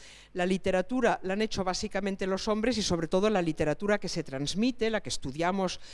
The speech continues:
en el colegio y en la universidad y la que está en las colecciones de clásicos, es la literatura escrita por los hombres. Entonces nos acostumbramos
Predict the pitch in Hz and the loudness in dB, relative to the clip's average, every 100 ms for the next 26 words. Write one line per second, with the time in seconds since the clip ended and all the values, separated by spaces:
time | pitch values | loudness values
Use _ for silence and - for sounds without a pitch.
0 | - - - 160 147 - 175 214 - 190 | -16 -12 -4 -2 -2 0 0 0 -2 0
1 | 156 151 135 135 123 - 135 139 202 208 | 0 2 0 0 0 -2 -2 0 2 2
2 | 139 143 - 185 170 180 170 185 170 160 | 0 -2 -2 -2 0 0 0 -2 -2 -2
3 | 165 190 175 202 - 220 - - - - | -2 -4 -4 -6 -4 -6 -6 -14 -18 -4
4 | 208 220 240 214 180 175 208 220 - 208 | -2 2 2 4 4 4 4 2 2 0
5 | 226 208 160 156 - 254 240 147 - 170 | 0 0 0 0 2 2 2 0 -2 -2
6 | 202 170 156 151 - 160 190 208 214 247 | -2 -4 -4 -4 -2 2 4 6 4 0